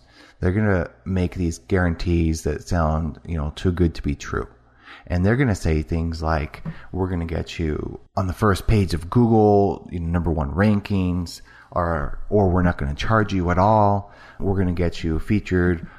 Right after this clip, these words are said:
on these different websites and all these good different backlinks. You know, you don't pay anything if that doesn't happen, blah, blah, blah." But usually what happens is you're gonna need to give them their credit card up front, and that's just, you know,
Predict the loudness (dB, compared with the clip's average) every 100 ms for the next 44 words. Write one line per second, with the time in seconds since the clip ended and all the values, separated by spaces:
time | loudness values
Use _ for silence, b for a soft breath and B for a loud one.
0 | -10 -6 -6 -2 -2 0 -2 2 2 0
1 | 0 0 0 -4 -8 -6 -2 0 -2 -2
2 | -2 -2 -6 -6 0 0 0 0 2 0
3 | -2 -12 B B B -6 -4 -2 0 0
4 | 0 0 0 -2 -2 -2 -4 -4 0 0
5 | 0 -2 -2 -4 -4 0 0 0 -2 -14
6 | _ -6 0 2 2 0 -8 B B _
7 | 0 4 4 4 0 2 0 0 2 0
8 | 0 -4 -4 -2 -2 0 -2 -4 -4 -4
9 | -2 -2 -2 -2 -2 0 2 2 0 0
10 | 0 0 -2 -4 -4 -6 -8 -4 -4